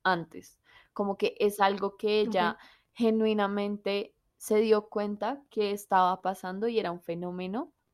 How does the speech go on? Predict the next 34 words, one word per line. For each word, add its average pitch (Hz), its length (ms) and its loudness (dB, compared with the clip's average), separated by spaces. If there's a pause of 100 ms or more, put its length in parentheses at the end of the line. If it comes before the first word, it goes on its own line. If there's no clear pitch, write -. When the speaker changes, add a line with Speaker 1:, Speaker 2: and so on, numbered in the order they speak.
Speaker 1:
que 185 140 -4
los 170 240 -2
hombres 196 400 -4
representaban 175 760 -6
cuerpos 180 440 -8
de 185 80 -4
mujeres, 208 580 -4 (140)
y 226 160 10
ella 196 180 6
dijo: 190 400 -2
"¿Por 202 260 -4
qué 208 140 -2
las 214 180 2
mujeres 220 420 -2
no 190 100 -6
estamos 220 440 -2
representando 180 720 -8
cuerpos 175 380 -6
de 170 80 -2
mujeres? 175 640 -4
Entonces 185 340 -6
yo 220 180 12
lo 208 140 8
voy 202 180 4
a 196 40 2
hacer 190 400 -4
y 190 100 -8
me 180 120 0
voy 190 160 4
a 185 40 4
apropiar 196 440 0
de 180 80 -6
este 180 180 -8
lenguaje", 190 540 -2